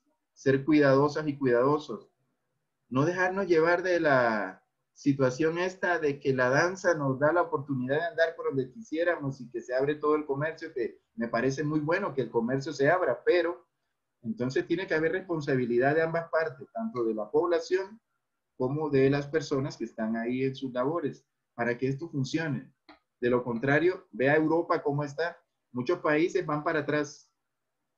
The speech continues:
La segunda o-, o-, ola pandémica y va a generar cambios, vuelven otra vez para atrás. Eso no se vale porque entonces va a haber desempleo,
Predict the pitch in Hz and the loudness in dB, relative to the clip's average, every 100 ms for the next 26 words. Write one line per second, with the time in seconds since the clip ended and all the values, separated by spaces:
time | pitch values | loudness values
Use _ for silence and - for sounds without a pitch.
0 | _ _ _ - 131 135 135 143 190 190 | _ _ _ 0 2 4 4 4 4 4
1 | 170 180 180 - 143 170 131 156 180 143 | 4 2 -2 -2 0 2 2 2 2 2
2 | 131 151 196 214 202 139 120 127 170 170 | 2 2 2 -2 -2 -2 0 -2 -4 -4
3 | 151 170 - 170 202 196 135 139 151 180 | 2 2 2 0 0 -2 4 6 6 4
4 | 202 175 190 185 185 - 185 175 202 202 | 2 0 2 0 0 -4 -6 -6 -4 -6
5 | - _ _ _ - 123 127 135 165 170 | -6 _ _ _ -8 -2 0 -2 -2 -2
6 | 175 170 180 175 135 117 120 113 131 123 | 0 2 4 2 0 -2 -2 -2 -4 -4
7 | 117 110 143 180 185 185 180 160 151 151 | -4 2 4 2 0 -4 -6 -6 2 2
8 | 151 - | 2 -6